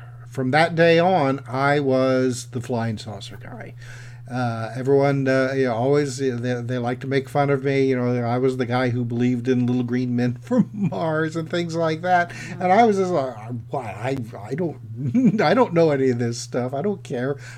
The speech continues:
But you know how kids are. They find something and, you know, they, they pin it on you. Uh, but what started to become interesting to me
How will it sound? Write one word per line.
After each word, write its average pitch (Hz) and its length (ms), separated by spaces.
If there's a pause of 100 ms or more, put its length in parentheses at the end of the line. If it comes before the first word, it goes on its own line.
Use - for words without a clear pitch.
(100)
But 220 240
you 240 80
know 208 100
how 196 140
kids 208 260
are. 135 200
They 151 140
find 151 300
something 127 540
and, 120 200
you 127 160
know, 120 160
they, 120 260
they 123 200
pin 147 300
it 135 100
on 185 300
you. 123 340 (840)
Uh, 214 280
but 214 340 (420)
what 233 280
started 285 600
to 247 60
become 190 440
interesting 165 960
to 214 460
me 110 420